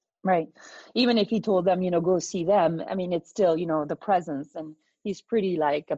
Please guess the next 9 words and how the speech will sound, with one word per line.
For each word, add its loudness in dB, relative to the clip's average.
powerful -4
presence, -8
just -10
his -2
being, -2
you 0
know? 2
Uh, 4
so, 2